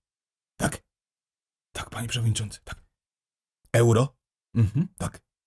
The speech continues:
Zrozumiałem? Przyjąłem. Be-, bez o-, tak, tak, bez odbioru. Y, przepraszam, sześćset miliardów euro. Tak. I my Polakom te pieniądze damy.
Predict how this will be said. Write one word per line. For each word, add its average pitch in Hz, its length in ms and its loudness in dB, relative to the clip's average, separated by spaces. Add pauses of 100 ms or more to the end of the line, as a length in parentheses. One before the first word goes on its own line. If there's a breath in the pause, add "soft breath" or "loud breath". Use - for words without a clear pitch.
(240)
Zrozumiałem? 147 580 6 (1000)
Przyjąłem. 135 560 6 (880)
Be-, 139 280 2
bez 156 180 6
o-, - 60 4
tak, 165 340 4 (100)
tak, 139 200 4
bez 123 180 4
odbioru. 92 280 2 (1120)
Y, 139 340 8 (680)
przepraszam, 139 520 6 (720)
sześćset 185 380 8
miliardów 180 440 10
euro. 107 440 6 (840)
Tak. - 220 -6 (260 loud breath)
I 247 140 10
my 233 120 10
Polakom 170 400 8
te 143 100 6
pieniądze 131 540 8
damy. 87 300 4